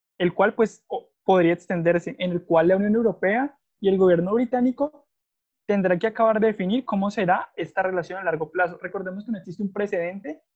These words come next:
de que un, de a-, algún país que haya abandonado la Comunidad Europea.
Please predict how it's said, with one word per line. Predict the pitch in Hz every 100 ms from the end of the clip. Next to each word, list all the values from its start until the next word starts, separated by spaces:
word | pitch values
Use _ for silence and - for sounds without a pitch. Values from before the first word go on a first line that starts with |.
| -
de | 185
que | 190
un, | 185 165
de | 208 190
a-, | 180
algún | - 175 170
país | 165 202 247
que | - 190
haya | 165
abandonado | 170 190 175 165 180 233
la | 208
Comunidad | 208 180 175 160
Europea. | 147 156 175 160